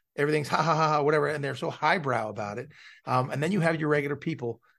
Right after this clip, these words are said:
and the different districts who are really doing the work and being, you know, s-, stuck in these situations. And, uh, th-, in a way, I see that with some of the elites that try to run things and run how people are supposed to talk and do things, and,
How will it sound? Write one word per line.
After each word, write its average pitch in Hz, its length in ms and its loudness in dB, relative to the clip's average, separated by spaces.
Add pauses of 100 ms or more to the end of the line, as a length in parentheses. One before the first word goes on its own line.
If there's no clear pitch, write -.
(140)
and 127 100 -4
the 127 60 -2
different 127 260 -2
districts 135 360 -2
who 131 80 -4
are 123 60 -2
really 139 220 -2
doing 117 240 -4
the 110 60 -8
work 110 320 -6
and 110 100 -8
being, 113 320 -6 (480)
you 127 100 -8
know, 113 260 -6 (100)
s-, - 300 -6
stuck 151 360 2
in 139 80 -2
these 127 180 -6
situations. 131 560 -4
And, 117 140 -8 (540)
uh, 131 300 2 (1000)
th-, - 140 -6 (360)
in 180 140 2
a 185 60 4
way, 180 320 4
I 165 100 4
see 180 320 -2
that 139 300 2
with 131 180 -10
some 139 160 -6
of 135 60 -4
the 123 340 -2
elites 127 520 -6
that 131 100 -6
try 131 180 -2
to 123 80 0
run 131 560 -4 (420)
things 160 420 2
and 131 260 -2
run 139 400 2 (800)
how 147 200 2
people 147 300 -2
are 131 60 -2
supposed 135 260 -4
to 131 60 -10
talk 135 420 0
and 120 140 -6
do 139 160 -6
things, 135 440 -6
and, 120 200 -10